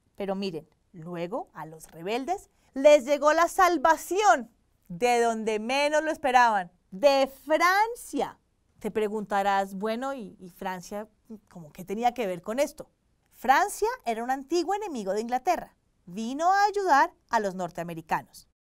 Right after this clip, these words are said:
Este país, Francia, mandaba provisiones, municiones, ropa, zapatos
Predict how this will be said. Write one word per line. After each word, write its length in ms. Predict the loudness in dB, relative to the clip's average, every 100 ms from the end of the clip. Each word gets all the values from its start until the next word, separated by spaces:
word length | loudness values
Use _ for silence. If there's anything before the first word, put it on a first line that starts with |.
| _ _ _ _ _ _ _
Este 280 | -16 -8 2
país, 420 | 6 6 2 -4 _
Francia, 580 | 4 4 4 -6 -10 -10 _ _ -4
mandaba 520 | 0 0 2 0 0
provisiones, 880 | 2 2 0 2 6 8 8 4 -6
municiones, 680 | -12 -14 -4 2 2 2 0
ropa, 320 | 2 2 0
zapatos 640 | -2 4 8 8 4 -10